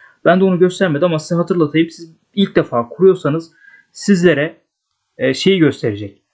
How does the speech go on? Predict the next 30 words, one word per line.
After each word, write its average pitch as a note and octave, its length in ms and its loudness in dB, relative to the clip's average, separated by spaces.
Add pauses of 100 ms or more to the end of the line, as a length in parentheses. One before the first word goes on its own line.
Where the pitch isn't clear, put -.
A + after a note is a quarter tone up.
(540)
İşte - 400 -4
V D#3 260 0
L F#3+ 100 4
C F#3 160 0
Media F#3 280 0
Player F#3 280 4 (480)
belli E3+ 520 0
periyodik E3 400 2
aralıklarla E3 560 2
otomatik E3+ 340 -2
olarak E3+ 440 0 (320)
gün-, D3+ 280 2
e, C#3 300 0
güncellemeleri D#3+ 680 0
denetlensin E3 560 0
mi B2+ 120 0
diye F3+ 180 4
bir F3+ 220 -2 (1300)
seçenek D#3+ 420 -2
çıkacak. D3+ 460 -4 (800)
Bu C#3 220 0
nevden D#3 340 2
ayarlar D3+ 380 2
mantığındaki D3+ 1200 -2
işte - 200 -16
güncellemeleri C#3+ 580 -2
otomatik C#3+ 400 -8
olarak C3+ 340 -4
denetleye C3 480 0
benziyor. A#2+ 440 -2